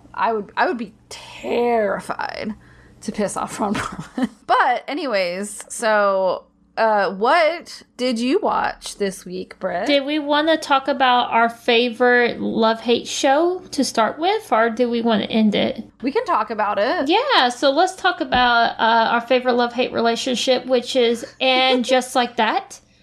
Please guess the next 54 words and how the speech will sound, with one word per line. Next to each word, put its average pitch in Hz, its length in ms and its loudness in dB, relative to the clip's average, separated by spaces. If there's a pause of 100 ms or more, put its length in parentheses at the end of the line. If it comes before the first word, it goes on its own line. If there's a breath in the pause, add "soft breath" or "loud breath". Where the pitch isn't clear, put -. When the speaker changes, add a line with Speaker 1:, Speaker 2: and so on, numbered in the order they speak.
(240 soft breath)
Speaker 2:
uh, 240 280 4
which 233 200 -2
is, 240 140 0
of 240 80 -2
course, 233 320 -2
the 233 80 -6
Sex 226 240 0
Speaker 1:
It 226 120 0
got 220 260 2
worse. - 580 -8
I'm 196 60 -8
just 233 140 -10
Speaker 2:
the 175 80 -10
Speaker 1:
kidding. 269 160 2
Speaker 2:
Sex 302 400 -2
and 339 120 -2
the 294 60 -4
City. 262 760 -2
Uh, 285 200 2
you 359 180 2
know 508 220 2
what? 320 320 2
I 330 220 4
actually, 370 580 0
there 262 160 4
was 262 260 2
a 349 60 0
part 269 280 0
of 269 60 -4
this 247 160 -4
episode 233 320 -2
I 214 120 4
liked, 202 400 0
and 233 100 0
I 233 80 2
bet 226 260 -2
you, 247 640 -2
I 240 80 0
bet 233 220 0
you 240 180 -4
probably 240 300 0
know 220 160 0
what 214 140 0
Speaker 1:
Which 233 100 -2
Speaker 2:
part. 214 160 4
Speaker 1:
one? 180 300 -8 (160)
Speaker 2:
This 277 200 2
most 247 220 0
recent 208 260 -4
one. - 340 -6 (320)
Speaker 1:
Okay, 233 280 0 (200)
'cause 339 160 -4
I 302 120 4
think, 480 440 -4